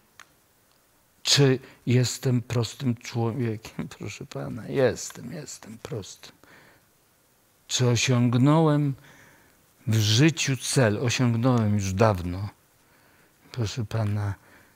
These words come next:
czy mam jakiś plan? No oczywiście, że mam plan. Czy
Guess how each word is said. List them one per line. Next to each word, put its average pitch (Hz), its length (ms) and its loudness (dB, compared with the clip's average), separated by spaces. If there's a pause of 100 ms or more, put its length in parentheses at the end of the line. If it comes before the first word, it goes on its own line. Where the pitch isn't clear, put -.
(340)
czy - 180 2
mam 139 340 8
jakiś - 800 -2 (320)
plan? 147 500 6 (240)
No 139 100 4
oczywiście, 285 680 -2 (600)
że 107 220 4
mam 131 300 6
plan. 98 540 0 (1700)
Czy 127 540 4